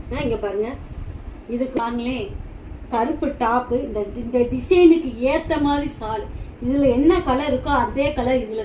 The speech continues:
சேமா இருக்கு. இதுல சாலும் ரொம்ப, ரொம்ப சூப்பர், டாப்பும் ரொம்ப, ரொம்ப சூப்பரா இருக்கு. இதோட பிரைஸ் எவ்வளவு தெரியுமா? ஆயிரத்தி ஐநூத்தி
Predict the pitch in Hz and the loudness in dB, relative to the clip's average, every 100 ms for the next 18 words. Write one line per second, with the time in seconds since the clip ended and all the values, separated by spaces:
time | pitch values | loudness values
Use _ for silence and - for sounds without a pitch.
0 | - 226 247 254 202 185 247 - - - | -6 -6 -4 -4 -6 -8 -10 -10 -10 -10
1 | 214 214 - 262 294 349 320 240 262 311 | -6 -6 -2 2 6 8 6 4 2 2
2 | 285 277 302 269 254 254 247 277 - 254 | 2 0 0 -4 -4 -4 -4 -4 -4 -4
3 | 269 - 330 285 - - - 254 285 277 | -4 -4 -6 -6 -8 -10 -4 0 0 2
4 | 285 320 - 254 254 240 220 214 320 - | 2 0 -2 -2 -2 -4 -4 -6 -8 -8
5 | - - 247 262 262 254 254 269 381 302 | -12 -10 -2 2 4 2 2 4 4 2
6 | 233 247 220 202 214 214 170 - - - | 0 -2 -2 -4 -4 -6 -8 -12 -18 -18
7 | - - - - - - - 220 262 349 | -18 -18 -20 -20 -14 -14 -10 -4 2 6
8 | 349 247 - 339 - - 254 311 294 - | 6 4 2 0 0 -6 -2 -2 -2 0